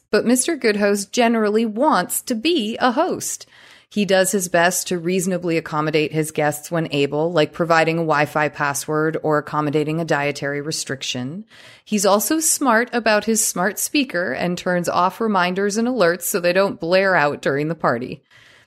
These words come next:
He knows how to redirect his guests when necessary and is comfortable saying no to what he cannot accommodate. With a strong sense of what he's comfortable providing and what his guests enjoy,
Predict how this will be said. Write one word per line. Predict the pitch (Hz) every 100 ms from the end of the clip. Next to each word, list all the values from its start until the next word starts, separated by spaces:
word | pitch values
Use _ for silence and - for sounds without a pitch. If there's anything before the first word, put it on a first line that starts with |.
| _
He | - 240
knows | 220 196 185 190 190
how | 190
to | 180
redirect | 160 180 190 175 160 165
his | - 202
guests | - 156 151 165 -
when | 190 196
necessary | 185 147 147 - 143 131 135 156
and | 165 175
is | 185
comfortable | - - 339 - 156 139
saying | - 170 151 143 151
no | 185 147 123
to | -
what | 160 -
he | 180
cannot | - 226 220 147 120 -
accommodate. | - 151 123 104 85 - _ - - - - -
With | 185
a | 190
strong | - - 226 240 247
sense | 240 202 190 190
of | - 156
what | 170 -
he's | 170 170
comfortable | - - 220 - 208 202
providing | - 185 180 170 170 156 156
and | 165 214 208
what | 180 170
his | 151 151
guests | - 147 135 -
enjoy, | 143 139 165 147 135 135